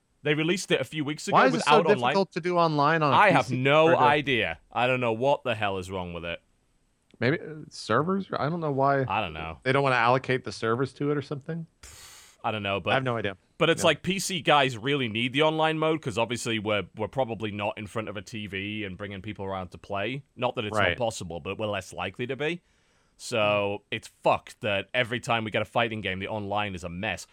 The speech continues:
Speaker 1: I mean, I think, uh, Street Fight-, Ultra Street Fighter four is still broken on P C, where it's super
Speaker 2: Yeah.
Speaker 1: laggy.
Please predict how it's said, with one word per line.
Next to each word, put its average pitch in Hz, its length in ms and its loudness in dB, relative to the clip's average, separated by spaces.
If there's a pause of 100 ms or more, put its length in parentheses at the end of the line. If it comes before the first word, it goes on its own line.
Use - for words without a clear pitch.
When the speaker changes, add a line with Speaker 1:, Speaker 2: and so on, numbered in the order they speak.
(180)
Speaker 1:
I 120 60 -4
mean, 131 160 -2 (180)
I 139 80 0
think, 190 240 -4
uh, 131 220 0
Street 156 240 -4
Fight-, 147 200 2
Ultra 143 280 0
Street 139 240 -6
Fighter 113 180 2
four 131 420 -2
is 113 120 -6
still 120 280 -2
broken 135 360 -2
on 147 100 -6
P 147 160 -10
C, 165 320 -8 (240)
where 113 220 0
it's - 100 -6
super 139 320 -2
Speaker 2:
Yeah. 110 180 6
Speaker 1:
laggy. 156 220 -4